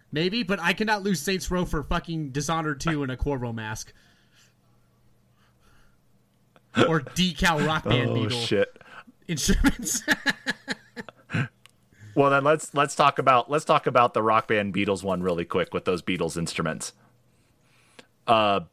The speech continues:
Speaker 2: like, that was, that was really it,
Speaker 1: That's all,
Speaker 2: right? I
Speaker 1: yeah.
Speaker 2: don't, I think it was only
Speaker 1: Yeah.
Speaker 2: just the, the
Speaker 1: Yeah.
Speaker 2: guitar and
Speaker 1: They
Speaker 2: bass, right? I don't even think the drums,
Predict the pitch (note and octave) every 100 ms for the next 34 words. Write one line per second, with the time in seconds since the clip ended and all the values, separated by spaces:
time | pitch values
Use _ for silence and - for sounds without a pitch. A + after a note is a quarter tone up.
0 | _ _ _ _ _ _ _ _ _ _
1 | _ _ A2 G#2 F#2+ _ _ _ _ _
2 | _ _ _ _ C#3+ D3+ B2 C#3+ C#3 A#2
3 | B2+ A2+ B2+ - E3 A2+ G#2 B2 G#2 G2+
4 | C3+ B2+ A2 A2 A2 G#2+ - - G2 -
5 | _ G#2+ F#2+ B2 A2 G2+ G2+ A2+ G2+ F#2
6 | C3 G#2 - E2+ F2 A2+ - _ _ _
7 | _ _ _ _ _ G#2+ A#2+ A2 A#2 A2
8 | F2+ G2 A2 A2 -